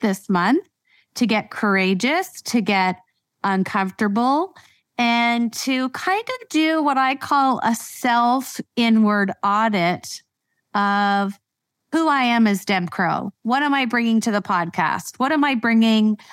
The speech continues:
putting my book out in the world? What am I bringing to my coaching practice? What problem of it am I solving out there? It also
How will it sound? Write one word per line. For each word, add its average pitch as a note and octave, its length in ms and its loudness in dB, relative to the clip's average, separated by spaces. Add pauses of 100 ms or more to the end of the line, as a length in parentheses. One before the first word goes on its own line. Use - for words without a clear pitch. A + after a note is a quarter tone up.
(140)
putting A#3+ 280 2
my G#3 140 2
book G3 260 -2
out F#3+ 220 0
in F3+ 100 0
the F3+ 80 0
world? E3 440 -2
What A#3 180 0
am D4+ 120 2
I D4 120 0
bringing A#3 420 2
to G#3+ 60 2
my G3 180 2
coaching G3 560 -2
practice? E3 800 -6 (640)
What C4+ 260 0
problem C4 560 0
of F#3 160 2
it F3 240 0 (100)
am G#3 140 0
I F3+ 140 0
solving F3+ 560 0
out E3 240 0
there? D#3+ 400 -2 (1500)
It B3+ 140 0
also C4 800 0